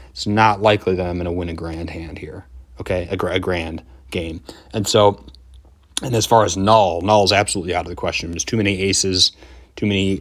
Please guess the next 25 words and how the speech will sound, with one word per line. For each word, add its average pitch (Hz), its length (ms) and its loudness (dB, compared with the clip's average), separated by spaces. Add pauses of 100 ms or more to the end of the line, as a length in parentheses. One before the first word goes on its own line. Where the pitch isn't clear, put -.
(140)
face 101 340 0
cards, 92 540 4
pictures - 500 -4
here. 92 360 0 (180)
Uh, 92 140 -8
there's 95 280 -4
not, 92 280 -4
not 92 240 0
gonna 92 120 -8
happen. 82 380 -10
So 98 160 -2
I'm 98 100 2
gonna 107 160 0
play 95 280 0
a 90 60 0
basic 92 420 -2
spades 85 360 -8
game. - 300 -14 (1040)
All 101 60 -4
right, 101 200 0
so 92 120 -2
he 113 120 2
leads 110 280 0
the 101 180 -4
eight. 151 380 2